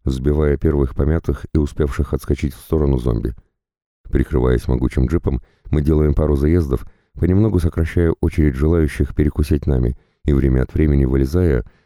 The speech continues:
чтобы подстраховать друг друга в рубке. Потом меняемся машинами —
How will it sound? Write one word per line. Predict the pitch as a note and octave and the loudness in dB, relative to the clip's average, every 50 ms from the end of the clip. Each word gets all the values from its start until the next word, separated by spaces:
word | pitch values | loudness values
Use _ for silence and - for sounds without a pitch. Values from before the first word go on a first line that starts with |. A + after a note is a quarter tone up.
| _ - | _ -14
чтобы | - - - G#2 F2+ F2+ E2+ D2+ - | -8 -2 -2 0 2 2 2 0 0
подстраховать | E2+ D#2+ - - F2 D#2+ - - D#2+ D#2+ E2 D#2 | -4 -4 -2 -4 -4 -4 -2 -2 0 0 0 0
друг | D2 C#2+ C#2 C2 | 0 -2 -2 0
друга | C2+ C#2 C2 C#2 | -2 -2 0 0
в | C2+ C2 | 0 0
рубке. | C2 B1 - - - B1 G#1+ - _ _ _ _ _ _ _ _ _ _ - | 0 -2 -2 -2 -4 -4 -4 -6 _ _ _ _ _ _ _ _ _ _ -6
Потом | - F2 - B2 B2 | -6 -2 0 2 4
меняемся | A2+ G#2+ G2+ G2 G2+ G2 F#2+ - F#2 | 4 4 4 4 2 2 2 0 0
машинами — | F2+ E2+ - - C2+ C#2 C#2 C2+ C#2 C#2 C2 | 0 0 0 0 0 0 2 2 2 0 -2